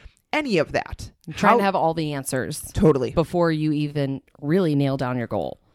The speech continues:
Speaker 1: Yeah.
Speaker 2: Right? I think that's a, a lot of people, like, look for all these answers. They weigh out all the options. They look at, you know, a variety of things with anything. This could be you know,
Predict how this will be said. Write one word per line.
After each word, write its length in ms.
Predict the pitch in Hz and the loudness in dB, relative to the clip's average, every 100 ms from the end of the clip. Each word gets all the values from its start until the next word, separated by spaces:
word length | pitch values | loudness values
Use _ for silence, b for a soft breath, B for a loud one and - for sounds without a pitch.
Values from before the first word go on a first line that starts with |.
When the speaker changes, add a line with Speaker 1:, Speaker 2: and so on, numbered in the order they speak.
| _ | _
Speaker 1:
Yeah. 200 | - 202 147 | 0 2 4
Speaker 2:
Right? 220 | 147 - | 2 2
I 80 | 156 | -2
think 140 | 165 | -2
that's 160 | 160 - | -2 -4
a, 40 | |
a 160 | - 143 | -4 -2
lot 140 | 151 135 | 0 0
of 60 | |
people, 460 | 156 - 139 135 - | -2 0 -2 -2 -6
like, 160 | - 143 | -8 -4
look 200 | 156 156 | -2 -2
for 100 | - | 0
all 80 | 139 | 2
these 160 | 147 147 | 2 0
answers. 280 | 147 143 | -2 -4
They 80 | 156 | -4
weigh 220 | 135 135 131 | -4 -4 -4
out 160 | 131 | -2
all 100 | 139 | -2
the 60 | 131 | -4
options. 560 | 139 147 - 147 143 139 | -4 -6 -2 -2 -2 -4
They 80 | |
look 200 | 131 139 151 | -4 -6 -6
at, 80 | - | -12
you 160 | - 156 | -8 -2
know, 100 | 135 | -2
a 40 | |
variety 420 | 123 147 151 147 151 | 0 0 2 2 0
of 80 | |
things 480 | - 160 147 147 143 B B B B | 0 0 0 -2 -4 B B B B
with 180 | 226 247 | -2 0
anything. 460 | 220 202 151 - - | 0 -2 -2 -6 -6
This 140 | 196 - | -4 2
could 140 | 208 | 2
be 240 | 185 175 - _ _ _ - | 2 -2 -4 _ _ _ -2
you 100 | 180 | 0
know, 160 | 139 | 0